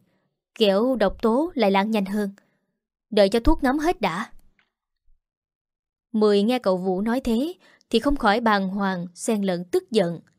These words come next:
mà gắt gỏng lên. "Cái gì chứ? Sao lại trúng độc? Con tôi chỉ là một đứa trẻ lên ba. Tại sao trúng độc được? Có phải các người cho nó ăn cái gì không?"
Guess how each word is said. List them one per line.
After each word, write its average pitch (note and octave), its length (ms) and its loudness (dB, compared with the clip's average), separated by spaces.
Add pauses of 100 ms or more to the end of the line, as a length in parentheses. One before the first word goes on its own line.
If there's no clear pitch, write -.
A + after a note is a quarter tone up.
(120)
mà G3+ 280 2
gắt E4+ 200 -4
gỏng G3 220 0
lên. A3 220 -2 (1800)
"Cái C4 120 4
gì F#3+ 260 -2
chứ? C#4 160 -2 (380)
Sao - 220 2
lại G#3+ 120 6
trúng D#4 200 0
độc? G3+ 260 2 (460)
Con A3+ 260 6
tôi A3 160 6
chỉ B3+ 100 -4
là A3+ 120 4
một G3 220 -4
đứa E4 100 4
trẻ D#4 220 4
lên B3 220 2
ba. A3+ 260 -2 (500)
Tại A3+ 180 6
sao D4+ 140 0
trúng F4+ 240 0
độc A3 200 6
được? A3 220 4 (680)
Có C#4+ 120 4
phải G#3 220 2
các D#4+ 240 0
người F#3+ 340 0 (200)
cho A#3+ 160 6
nó C#4 100 4
ăn A#3+ 120 0
cái D4+ 120 0
gì G#3+ 240 2
không?" B3+ 220 2